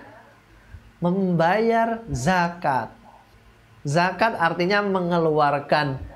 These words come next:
sejumlah harta yang kita miliki kepada orang yang berhak menerimanya, seperti fakir dan miskin.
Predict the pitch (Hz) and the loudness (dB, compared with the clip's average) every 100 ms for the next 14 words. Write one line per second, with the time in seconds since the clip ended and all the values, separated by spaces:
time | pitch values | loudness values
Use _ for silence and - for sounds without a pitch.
0 | - 151 139 160 147 139 107 143 165 170 | -6 -4 0 0 2 0 2 0 0 0
1 | 226 240 214 175 170 165 160 156 165 175 | 0 2 0 0 0 0 0 0 0 -2
2 | 175 147 151 175 180 - 160 160 185 185 | 0 0 2 0 0 2 2 2 0 0
3 | 180 175 156 143 127 156 - - 156 170 | 0 0 -2 -2 0 0 0 -4 -4 0
4 | 170 175 185 190 185 165 160 156 - - | 2 2 2 0 2 0 -2 -6 -16 -6
5 | 160 - 127 - 165 160 135 156 - 170 | -4 -2 -2 0 -2 0 -2 -2 -2 0
6 | 175 175 - - - 139 160 180 190 - | 0 -4 -10 -10 -2 0 0 -2 -6 -6
7 | 143 135 120 - - - 127 120 113 104 | -2 -2 -4 -8 -10 -4 -2 -2 -4 -6